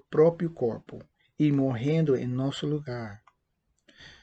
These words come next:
Se você nunca for atendido por Deus fazendo isso por você, hoje é o dia de se render a Ele ou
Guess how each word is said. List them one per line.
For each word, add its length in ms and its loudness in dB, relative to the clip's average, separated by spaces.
Se 160 -8
você 320 2
nunca 400 8
for 200 -2
atendido 640 -2
por 200 -8
Deus 320 4
fazendo 540 -2
isso 300 -4
por 160 -8
você, 540 -2
hoje 680 2
é 380 -4
o 100 -2
dia 420 -2
de 160 -6
se 280 -6
render 520 -2
a 220 -2
Ele 540 -2
ou 320 2